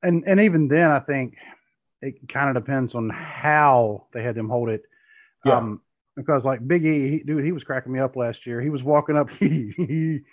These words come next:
Speaker 1: he,
Speaker 2: Yeah, he was just giggling,
Speaker 1: <laughs>
Speaker 2: making people nervous, and then just walking off.
Speaker 1: Yeah, and then all of a sudden he showed up on Raw and cashed it. It was like,
Speaker 2: Yeah.
Speaker 1: "Huh, all right." They threw us a swerve there. Um, Seth Rollins cashing in at WrestleMania. I got, I still gotta read no 'cause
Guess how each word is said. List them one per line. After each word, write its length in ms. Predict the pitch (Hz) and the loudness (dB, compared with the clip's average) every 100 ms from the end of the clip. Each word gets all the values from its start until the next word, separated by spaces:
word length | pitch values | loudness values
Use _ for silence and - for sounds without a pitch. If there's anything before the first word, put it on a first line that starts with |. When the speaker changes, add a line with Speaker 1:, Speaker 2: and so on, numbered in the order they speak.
| _ - | _ -2
Speaker 1:
he, 80 | 185 | 2
Speaker 2:
Yeah, 240 | 180 - - | 4 4 2
he 320 | 151 175 156 | -2 0 0
was 120 | 175 | 0
just 220 | 156 117 | -4 -2
giggling, 480 | 120 143 160 165 165 | 2 2 4 2 2
Speaker 1:
<laughs> 160 | - - | -2 0
Speaker 2:
making 280 | - 175 208 | 2 2 4
people 240 | 226 131 95 | 4 4 2
nervous, 520 | 123 135 143 151 - | 2 2 0 -2 -6
and 120 | 113 | -8
then 140 | 123 | -8
just 220 | 117 120 110 - _ _ | -6 -8 -10 -20 _ _
walking 340 | 110 113 123 | -2 0 2
off. 340 | 143 147 120 - _ _ - | 2 2 0 -6 _ _ -2
Speaker 1:
Yeah, 180 | 202 160 _ _ | -2 -2 _ _
and 120 | 139 160 | -6 0
then 100 | 196 | 2
all 80 | |
of 60 | 175 | 0
a 20 | |
sudden 140 | 185 175 | -4 -4
he 40 | |
showed 160 | 180 170 | -4 -4
up 80 | 170 | -6
on 80 | 151 | -4
Raw 280 | 180 190 143 | 0 0 -4
and 80 | |
cashed 320 | 117 113 107 107 | -8 -16 -16 -18
it. 100 | 101 | -14
It 40 | |
was 120 | 120 | -12
like, 160 | 113 110 | -10 0
Speaker 2:
Yeah. 260 | 139 - - - 190 | 2 2 -4 -12 -6
Speaker 1:
"Huh, 200 | 311 123 - | -6 -6 -6
all 100 | 220 | -4
right." 220 | 185 190 - _ - | -2 -2 -8 _ -18
They 100 | 165 | -14
threw 160 | 214 | -12
us 100 | 180 | -12
a 60 | 180 | -14
swerve 360 | - 165 143 127 | -12 -8 -8 -8
there. 280 | 127 151 - _ _ _ _ _ _ - | -8 -10 -14 _ _ _ _ _ _ -4
Um, 420 | 147 135 127 110 _ _ | -2 -2 -4 -10 _ _
Seth 280 | - 165 147 | -8 -6 -2
Rollins 320 | 147 147 139 | -2 -2 -6
cashing 300 | 156 135 147 | -6 -6 -6
in 80 | 139 | -6
at 40 | |
WrestleMania. 560 | 131 131 127 123 131 123 127 | -8 -8 -8 -6 -6 -8 -8
I 100 | 135 | -4
got, 180 | 123 117 | -4 -6
I 60 | 127 | -12
still 160 | - 135 | -8 -6
gotta 120 | 110 | -6
read 140 | 117 | -6
no 120 | 117 110 | -8 -10
'cause 180 | 101 | -14